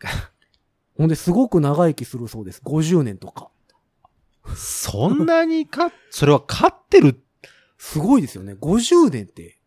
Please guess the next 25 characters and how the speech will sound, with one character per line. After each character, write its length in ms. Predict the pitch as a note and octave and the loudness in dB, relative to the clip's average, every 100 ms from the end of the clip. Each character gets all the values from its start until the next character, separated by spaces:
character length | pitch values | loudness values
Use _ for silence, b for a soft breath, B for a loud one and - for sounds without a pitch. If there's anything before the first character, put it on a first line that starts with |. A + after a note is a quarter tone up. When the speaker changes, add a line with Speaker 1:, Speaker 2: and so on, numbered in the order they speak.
| _ _ _ | _ _ _
Speaker 2:
そ 200 | - G#3 | -6 -2
の 140 | B3+ B3 | -2 0
子、 200 | B3 A3 | 0 0
息 340 | E3 A3+ - | 0 -2 -2
子 300 | C#4 C4+ B3 | 0 0 0
が 140 | A3+ | -2
さ、 480 | A3+ A3 G2+ E2+ C3+ | 0 -2 -4 -6 -16
今 260 | A2 C3 A#2 | -8 -4 -2
何 220 | B2 C3 | -2 -4
歳 140 | A#2 G2+ | -6 -8
か、 120 | G2 | -8
小 120 | F3+ G#3 | -4 -4
学 120 | G3+ | -6
生？ 300 | - - - _ | -12 -14 -16 _
Speaker 1:
い 40 | F#3+ | 0
や、 80 | F#3 | 4
わ 160 | F3+ | 2
か 120 | F3+ E3 | 2 0
ん 40 | |
な 60 | A2+ | -2
い 20 | |
で 60 | |
す 120 | - - | -10 -14
け 80 | |
ど、 240 | G2+ G#2 | -12 -12